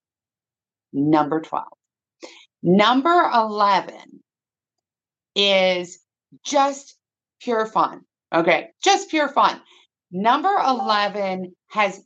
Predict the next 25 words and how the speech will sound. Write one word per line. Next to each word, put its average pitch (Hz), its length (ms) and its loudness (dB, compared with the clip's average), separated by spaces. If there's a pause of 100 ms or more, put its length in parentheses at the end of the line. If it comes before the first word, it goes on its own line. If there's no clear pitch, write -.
nothing 240 1160 0 (240)
to 233 120 -8
do 180 540 -6 (160)
with 180 200 -6
getting 180 240 2
a 175 80 0
workout 147 400 0
in. - 160 -16 (320)
I 196 60 4
wanna 311 160 6
make 349 100 -4
sure 277 140 -6
that 233 280 0
everyone 269 760 -2
knows 214 300 -8
that 190 120 -12
number 185 280 -4
eleven 175 380 -2
is 160 240 -4
not 185 640 0
about 170 500 4 (300)
working 185 420 -2
out. 127 200 0 (280)
Number 214 600 2
eleven 180 960 0